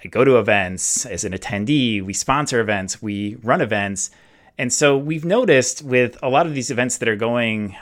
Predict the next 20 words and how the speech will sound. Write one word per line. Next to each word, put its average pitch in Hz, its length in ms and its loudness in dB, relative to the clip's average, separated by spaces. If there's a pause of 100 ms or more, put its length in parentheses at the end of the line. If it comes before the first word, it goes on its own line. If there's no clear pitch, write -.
(140)
online 110 560 -2
and 98 140 -6
such, 90 460 -4 (400)
a 139 40 0
lot 196 200 4
of 202 80 -2
them 147 400 4 (100)
are, 117 600 4 (200)
<laughs> - 580 -10
I 131 60 0
guess 127 220 0
the, 123 160 -4
the 120 180 -8
kind 143 260 -2
way 123 120 0
to 113 80 -2
put 120 180 -2
it 120 120 -4
would 117 120 -8
be 110 240 -6